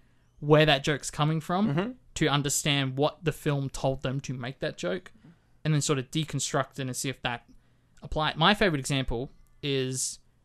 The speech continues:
Speaker 1: my, the third year film that I edited. I didn't direct it. I had friend of the show, Jack Bed, on to watch an early cut of it,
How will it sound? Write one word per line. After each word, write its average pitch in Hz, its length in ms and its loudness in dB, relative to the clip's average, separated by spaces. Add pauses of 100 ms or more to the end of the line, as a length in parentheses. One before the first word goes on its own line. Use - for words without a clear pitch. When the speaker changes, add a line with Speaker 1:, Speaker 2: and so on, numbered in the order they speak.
(400)
Speaker 1:
my, 143 280 0
the 135 100 -6
third 190 320 4
year 156 80 2
film 139 320 0
that 131 140 -2
I 127 240 -2 (120)
edited. 139 440 -2
I 127 60 -6
didn't 156 200 -4
direct 135 380 -4
it. - 220 -10 (440)
I 135 80 -4
had 127 160 -4 (100)
friend 147 200 2
of 127 40 -6
the 131 60 -8
show, 127 240 -4
Jack 123 300 -6
Bed, 127 160 -4
on 123 140 -4
to - 100 -10
watch - 360 -8
an 147 100 2
early 120 180 -2
cut 135 200 -2
of 117 120 -4
it, 110 160 -12